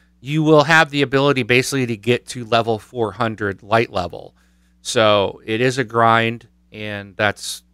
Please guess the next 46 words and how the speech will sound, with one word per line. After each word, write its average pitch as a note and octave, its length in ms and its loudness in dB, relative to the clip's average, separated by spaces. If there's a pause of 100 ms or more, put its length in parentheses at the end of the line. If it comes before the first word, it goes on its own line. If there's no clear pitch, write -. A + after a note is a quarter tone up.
(160)
kinda B2 260 -2
where G#2+ 440 -2
I, G#2+ 80 -8 (140)
you A#2 100 -16
know, F#2+ 280 -14
what G#2 180 -6
we G#2 80 -10
were F#2+ 140 -8
doing G2 360 -4
on, F2+ 260 -6 (760)
uh, G#2 40 -2
uh, F#2 800 -6
this G2 220 -12
week. G#2 240 -4 (240)
But D#3 80 4
it's G#3 180 2
fun. B2+ 440 0
I, C3 140 2
it D3+ 300 0
was, F#3+ 340 4 (520)
it E3+ 100 0
was D3+ 180 0
a C#3 40 -2
challenge, D#3 720 0
and C3+ 140 -4
it's B2+ 100 -4
like, A#2+ 140 0
"Oh D3 140 4
boy, C3+ 220 2
I B2+ 80 4
need C3 180 -6
some C#3 140 -10
help," C3+ 300 2 (340)
you A2+ 120 0
know, A2+ 220 4
because B2 420 2
it's, - 400 -4 (380)
you C#3 100 -6
know, B2 100 -4
the A2 80 0
enemies C#3+ 360 2
aren't A#2 120 0
gonna A2 160 -2
drop A2 300 2
<laughs> C3 80 2
down, G#3 240 2